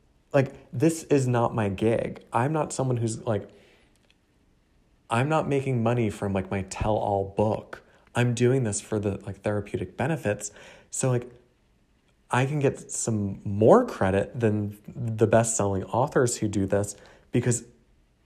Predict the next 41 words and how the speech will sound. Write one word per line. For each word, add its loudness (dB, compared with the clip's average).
yes, 2
it's -4
very 2
vulnerable, 0
and -2
I'm -2
not -4
saying -4
it's -8
easier -2
for -2
them, 2
but 4
you 2
also 0
buy 2
their -2
book -4
and -4
their, 0
the -2
things -2
they're 0
selling, -6
which 0
is, -4
like, -2
you 0
should. 6
We 0
should -2
be -2
supporting, -2
like, -10
truth -2
tellers -2
and -6
people -4
who -2
are, -2
um, -4